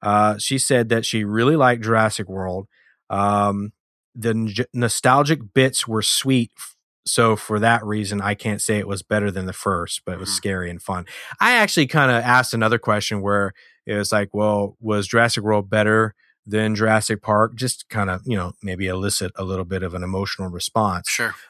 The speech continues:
Speaker 1: Um, and so that was her response, and I agree with her. I, I think that the nostalgic bits were, were awesome. Uh, uh, side note, Bree is awesome as well. She has a podcast on SoundCloud,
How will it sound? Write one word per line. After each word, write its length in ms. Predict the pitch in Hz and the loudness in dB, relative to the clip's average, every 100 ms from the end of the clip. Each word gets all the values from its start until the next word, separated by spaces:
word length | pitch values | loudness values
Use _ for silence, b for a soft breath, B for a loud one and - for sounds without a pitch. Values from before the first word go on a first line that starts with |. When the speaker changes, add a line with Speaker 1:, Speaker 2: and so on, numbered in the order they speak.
| - | -2
Speaker 1:
Um, 560 | 123 117 113 110 110 - | 4 6 8 6 2 -2
and 180 | 127 120 | 0 2
so 400 | - 127 120 113 | 4 4 6 4
that 200 | 120 131 | 4 2
was 120 | 113 | 2
her 120 | 113 | 0
response, 520 | 104 101 - 101 104 - | 0 -2 -2 0 0 0
and 100 | 135 | 2
I 140 | 151 113 | 4 4
agree 240 | 101 98 | 2 0
with 140 | 95 92 | -2 -4
her. 260 | 95 98 | -4 -2
I, 240 | 107 101 101 | 0 0 0
I 20 | |
think 340 | - 113 104 | 0 -2 -2
that 280 | - 101 98 | -2 -2 -2
the 100 | 101 | -8
nostalgic 600 | 92 90 113 107 98 92 | -8 -6 -2 0 -2 -6
bits 340 | - 95 90 - | -6 -6 -6 -8
were, 380 | 98 98 98 98 - | -4 -2 -2 -6 -6
were 220 | 98 95 | -6 -2
awesome. 480 | 95 92 - 92 90 B B B B | 0 0 -2 -6 -12 B B B B
Uh, 260 | 127 123 123 - _ - | 2 4 4 -2 _ -20
uh, 60 | 117 - | -20 -14
side 380 | 110 - 175 165 | -6 0 2 2
note, 240 | 127 120 117 | 2 2 0
Bree 300 | 113 123 143 | 0 2 4
is 120 | 143 131 | 4 4
awesome 420 | 127 127 - 120 | 4 4 2 -2
as 140 | 107 | -2
well. 320 | 107 113 117 117 | 2 4 4 2
She 220 | - 110 | -2 -2
has 400 | 113 110 104 107 | 0 0 0 -4
a 160 | 107 101 | -8 -8
podcast 800 | - 104 101 113 107 104 98 - | -2 -2 -2 -2 0 0 -2 -8
on 380 | 101 104 104 101 | -6 -4 -2 -4
SoundCloud, 840 | 98 101 98 110 - 101 98 98 | -6 -4 -4 -4 -2 -2 0 -4